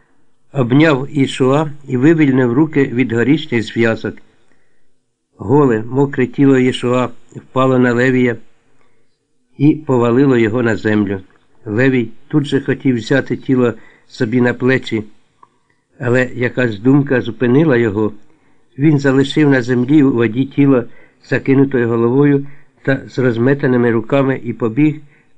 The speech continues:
роз'їжджаючись ногами в глиняній кваші, до інших стовпів. Він перерізав мотузя й на них, і ще два тіла обвалилися на землю. Минуло кілька хвилин, і на вершині пагорба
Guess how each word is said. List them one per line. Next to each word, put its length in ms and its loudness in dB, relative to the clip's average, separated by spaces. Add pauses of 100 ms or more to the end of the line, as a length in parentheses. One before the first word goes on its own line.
(200)
роз'їжджаючись 1040 0
ногами 460 0
в 100 -6
глиняній 480 2
кваші, 520 -6 (480)
до 80 0
інших 420 0
стовпів. 540 -4 (460)
Він 180 2
перерізав 640 2
мотузя 460 0
й 120 2
на 120 2
них, 220 0 (500)
і 100 -6
ще 240 -2
два 220 0
тіла 340 2
обвалилися 720 0
на 120 0
землю. 420 -2 (540)
Минуло 360 6
кілька 380 -2
хвилин, 480 2 (360)
і 60 -2
на 140 4
вершині 480 2
пагорба 580 -4